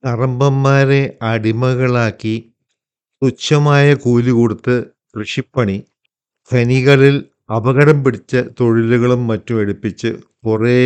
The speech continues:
മുതലെടുത്തു. ഒറ്റ വാക്കിൽ പറഞ്ഞാൽ കൊളോണിയലിസം. രണ്ടാം ലോക മഹായുദ്ധത്തിൻ്റെ കാലത്ത് അമേരിക്കയ്ക്ക് വേണ്ടുന്ന യുറേനിയം കിട്ടിയത് കോങ്കോയിലെ മൈനുകളിൽ നിന്നാണ്.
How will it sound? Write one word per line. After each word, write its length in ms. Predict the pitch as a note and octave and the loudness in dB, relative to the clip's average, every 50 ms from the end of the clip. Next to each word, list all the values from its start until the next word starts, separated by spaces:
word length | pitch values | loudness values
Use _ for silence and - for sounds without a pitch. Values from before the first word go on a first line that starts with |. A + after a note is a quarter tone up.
| C3 B2+ | 2 0
മുതലെടുത്തു. 640 | A2+ G#2+ G#2+ G2+ F2+ G#2 G2+ G2+ - - - _ _ _ _ _ _ _ _ _ | -2 -2 -4 -6 -6 -6 -6 -6 -8 -10 -16 _ _ _ _ _ _ _ _ _
ഒറ്റ 260 | G#2 G#2+ G#2 - - - C#3 | -8 -8 -8 -4 0 2 2
വാക്കിൽ 440 | C3 C3 C3 B2+ B2 - - C3+ A#2 A#2 | 4 4 4 2 0 -2 -4 -6 -4 -4
പറഞ്ഞാൽ 480 | - B2+ A#2 A2+ A2+ A#2 B2 B2 B2+ B2 - _ _ _ _ _ _ _ _ _ - | -4 -2 -2 -2 -2 -2 -2 -2 -2 -4 -6 _ _ _ _ _ _ _ _ _ -10
കൊളോണിയലിസം. 1120 | A2+ A2 A2 A2 A2+ A#2 A#2+ B2 B2 A#2+ A#2+ B2 A#2+ A#2 A2 G2+ G2+ F#2 - - - - _ _ _ _ _ _ _ _ _ _ _ _ _ _ _ _ _ _ _ _ - G#3+ C#3 B2+ | -8 -8 -6 -6 -6 -6 -6 -6 -6 -8 -8 -8 -8 -8 -8 -8 -10 -12 -14 -18 -20 -20 _ _ _ _ _ _ _ _ _ _ _ _ _ _ _ _ _ _ _ _ -18 -14 -10 -8
രണ്ടാം 540 | G#2 A#2 A#2 A2 A2+ A#2 A2 A#2+ B2+ C3 C3 C3 A#2+ | -6 -4 -4 -4 -4 -4 -2 0 2 2 2 0 0
ലോക 360 | G#2+ A2+ A2+ A#2 A#2 A2 A#2+ B2 A#2 | 0 0 0 0 0 0 -2 -2 -2
മഹായുദ്ധത്തിൻ്റെ 920 | A2 G#2+ G#2 A2+ A2+ A#2 A2+ A2+ G2 G#2+ A2 G#2 - A#2+ A2+ G#2+ A2 G#2 | -2 -2 -2 -2 0 0 -2 -2 -2 -4 -4 -4 -4 -4 -4 -4 -4 -4
കാലത്ത് 460 | G2+ G2+ G2 G2 G2 F#2 - - E2+ F2 F2+ - _ _ _ _ _ _ _ - | -4 -4 -4 -4 -6 -8 -8 -10 -12 -12 -12 -16 _ _ _ _ _ _ _ -10
അമേരിക്കയ്ക്ക് 800 | G#2+ G#2+ A2 A2+ A#2+ B2 A#2 B2 A#2+ - B2+ A#2+ - - B2 A#2+ A2+ G#2+ | -8 -4 -2 0 2 2 2 0 0 -2 -4 -6 -4 -4 -4 -2 -2 -2
വേണ്ടുന്ന 580 | G2+ A2 A2 A2 A2+ A#2+ B2 B2 C3 C3 B2+ C3+ C3 B2 | -2 -2 -2 -2 -2 -2 -2 -4 -4 -4 -2 -2 -2 -2
യുറേനിയം 680 | A2 A2 A2 A2 G#2+ A#2 B2+ C3 C3 C3+ C#3 C#3+ C#3 C3 | -2 -2 -2 -2 0 0 0 0 2 2 2 2 2 0
കിട്ടിയത് 500 | A2+ G#2+ G2 - - A2 G#2 F#2+ G#2 G#2+ G2+ - _ _ _ _ _ _ _ _ _ _ _ _ | -2 -4 -6 -4 -4 -2 -2 -2 -2 -4 -4 -6 _ _ _ _ _ _ _ _ _ _ _ _
കോങ്കോയിലെ 800 | G#2+ A2+ A2+ A#2 A#2+ B2+ B2+ B2 C3+ C3+ C3+ C3+ C3+ B2+ B2+ B2+ A#2+ A#2 - - A2+ | -4 -4 -2 -2 -2 -4 -4 -2 0 0 2 2 2 0 0 0 -2 -2 -6 -8 -8
മൈനുകളിൽ 680 | G#2 G2+ G#2 G#2 G#2+ G#2+ A2 A#2 A2 A#2 A2+ A2+ A2 G#2 | -6 -4 -4 -2 -2 -2 -2 -2 -2 0 0 -2 -2 -2
നിന്നാണ്. 440 | G2+ F#2 E2 D2 C#2+ B1+ A#1+ - | -4 -6 -8 -10 -12 -16 -20 -20